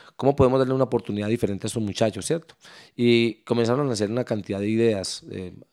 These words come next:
a más de lo deportivo, lo musical, eh, integraciones, equipos o grupos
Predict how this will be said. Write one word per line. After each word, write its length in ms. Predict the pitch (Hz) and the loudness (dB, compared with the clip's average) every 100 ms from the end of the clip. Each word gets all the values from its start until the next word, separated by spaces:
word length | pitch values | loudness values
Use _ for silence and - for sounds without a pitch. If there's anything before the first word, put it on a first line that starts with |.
| _ _ _ | _ _ _
a 100 | 98 | -6
más 140 | 104 | 0
de 80 | 113 | 4
lo 80 | 110 | 4
deportivo, 800 | 101 101 92 - 117 110 107 - | 2 -4 -4 0 2 2 0 -4
lo 140 | 98 | -6
musical, 840 | 95 92 98 - 104 107 107 104 98 - - - _ | -4 -4 -6 -2 2 4 4 0 -6 -16 -20 -20 _
eh, 180 | 101 101 | -4 -4
integraciones, 760 | 104 98 101 95 - 104 107 98 | -4 -4 -4 -4 -2 -2 -2 -6
equipos 480 | - 104 - 107 110 | -6 -8 -4 -4 0
o 140 | 104 | 0
grupos 540 | 101 104 - 110 - | 2 2 2 2 0